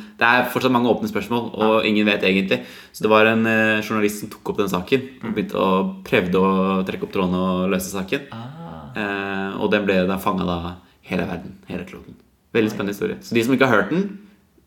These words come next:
Speaker 1: eh, velkommen,
Speaker 2: Inkludert meg.
Speaker 1: vel-, eh, inkludert deg, velkommen etter.
Speaker 2: Takk.
Speaker 1: Men, eh, burde høre på den. Ja.
Speaker 2: Men jeg, det jeg også vil poengtere, som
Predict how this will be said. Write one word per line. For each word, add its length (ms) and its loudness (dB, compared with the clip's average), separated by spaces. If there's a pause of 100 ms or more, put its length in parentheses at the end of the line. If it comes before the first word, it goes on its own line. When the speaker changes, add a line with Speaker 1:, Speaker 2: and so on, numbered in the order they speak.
Speaker 1:
eh, 340 -18 (100)
velkommen, 460 4
Speaker 2:
Inkludert 40 0
meg. 120 8 (220)
Speaker 1:
vel-, 260 12
eh, 160 4
inkludert 240 6
deg, 240 4
velkommen 240 6
etter. 300 2 (160)
Speaker 2:
Takk. 240 -6
Speaker 1:
Men, 260 6
eh, 600 4
burde 280 4
høre 80 2
på 80 -8
den. 120 -10 (120)
Ja. 80 -12 (260)
Speaker 2:
Men 240 2
jeg, 460 -2
det 160 4
jeg 240 2
også 240 -6
vil 160 -4
poengtere, 800 -4
som 320 -6